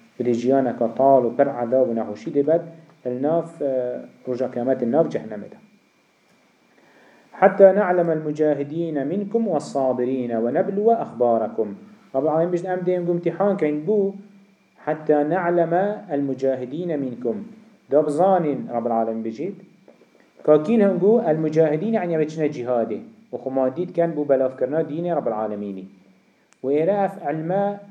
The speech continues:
يعني حتى نعلم علم مشاهدة. حتى رب العالمين بجد، رب العالمين زانيد حاشا كلمة، او نيكو بجي رب العالمين نزانيد.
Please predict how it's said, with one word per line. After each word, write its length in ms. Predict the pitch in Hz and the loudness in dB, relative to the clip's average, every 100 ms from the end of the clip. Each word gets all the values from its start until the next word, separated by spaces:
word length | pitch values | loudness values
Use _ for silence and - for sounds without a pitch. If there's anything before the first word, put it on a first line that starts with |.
| - _ _ | -20 _ _
يعني 280 | 127 127 143 | -6 -2 -2
حتى 360 | 143 143 139 131 | -2 -4 -2 -2
نعلم 420 | 156 160 160 160 | -2 -2 -2 -2
علم 500 | 147 143 180 175 180 | -2 -2 -4 -4 -4
مشاهدة. 720 | 160 - 123 117 123 113 - 107 98 - - _ _ _ _ _ _ _ _ _ | -6 -4 -4 -4 -4 -4 -6 -10 -12 -16 -20 _ _ _ _ _ _ _ _ _
حتى 260 | 113 117 127 | -10 -4 0
رب 140 | 123 | 0
العالمين 200 | 117 123 | 0 -4
بجد، 280 | 117 143 143 - - - | -4 -6 -8 -14 -20 -2
رب 100 | 117 | 2
العالمين 280 | 117 120 127 | 4 2 -2
زانيد 360 | 123 202 185 - | -2 0 0 -2
حاشا 340 | 120 113 113 | -2 0 -2
كلمة، 580 | - 180 170 156 160 160 - - 123 | -2 -2 0 2 0 -2 -8 -6 -2
او 80 | 123 | 2
نيكو 220 | 185 165 | 2 2
بجي 180 | 139 143 | 2 2
رب 120 | 135 | 2
العالمين 320 | 135 135 139 | 2 0 0
نزانيد. 400 | 143 139 120 | 2 2 0